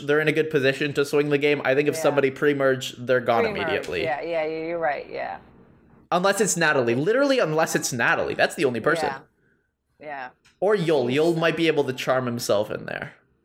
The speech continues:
Speaker 2: I think
Speaker 1: I just love Yul. I just want him
Speaker 2: Natalie
Speaker 1: back
Speaker 2: has
Speaker 1: in.
Speaker 2: more of a chance than Yul.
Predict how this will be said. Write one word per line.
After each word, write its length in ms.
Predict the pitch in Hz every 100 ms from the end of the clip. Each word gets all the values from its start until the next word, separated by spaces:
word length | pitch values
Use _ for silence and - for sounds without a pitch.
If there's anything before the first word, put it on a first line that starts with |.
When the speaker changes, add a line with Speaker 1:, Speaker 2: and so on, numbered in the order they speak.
| _ -
Speaker 2:
I 180 | 269 320
think 380 | 320 320 302 226 _ _
Speaker 1:
I 60 | -
just 180 | 131 135
love 180 | 113
Yul. 240 | 113 110 113
I 40 |
just 160 | 110 -
want 140 | 123
him 80 | 113
Speaker 2:
Natalie 20 |
Speaker 1:
back 220 | - -
Speaker 2:
has 100 | 190
Speaker 1:
in. 60 | 196
Speaker 2:
more 140 | 190
of 60 | 185
a 40 | 175
chance 360 | - 190 180
than 220 | - 170
Yul. 460 | 170 175 160 147 131